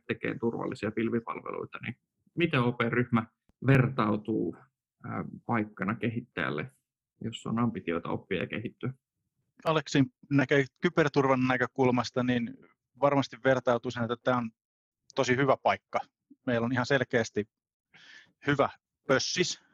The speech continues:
Speaker 2: tähän tekemiseen. Meillä on, meillä on niinku johdon vahva tuki pilvetekemiseen, ja siinä mielessä myös, myös niinku tietoturvapuoleen on satsattu aika paljon viime aikoina ja satsataan koko ajan.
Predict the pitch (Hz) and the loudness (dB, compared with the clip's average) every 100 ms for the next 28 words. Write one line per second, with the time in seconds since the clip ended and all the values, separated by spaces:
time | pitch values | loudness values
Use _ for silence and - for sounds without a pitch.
0 | _ _ 139 123 123 - 151 143 127 117 | _ _ -2 0 0 0 4 4 4 4
1 | 123 117 117 117 123 117 117 110 113 143 | 4 4 2 -2 -2 -2 -2 -2 2 4
2 | 135 127 113 117 _ _ 131 127 120 110 | 4 2 0 -4 _ _ 2 4 4 2
3 | 120 - 107 - _ _ _ - 123 113 | -2 -2 -4 -6 _ _ _ 0 2 2
4 | 113 _ 117 110 107 104 113 110 127 135 | -2 _ -2 0 -2 0 0 2 2 2
5 | 127 120 117 117 113 120 - _ - - | 2 2 0 0 2 2 -2 _ -20 -8
6 | 123 123 123 - 156 143 - 113 110 - | -4 -4 -6 0 2 2 0 0 0 0
7 | 113 110 110 110 120 - 110 - 101 - | 0 0 -2 0 0 0 -4 -8 -14 -14
8 | _ _ _ _ 113 113 113 _ _ _ | _ _ _ _ -6 -2 -4 _ _ _
9 | _ - 127 123 110 123 110 110 110 113 | _ 2 4 4 4 4 4 2 2 0
10 | 107 110 120 113 110 117 107 113 123 117 | 2 0 0 -2 2 0 2 4 6 4
11 | 110 | -2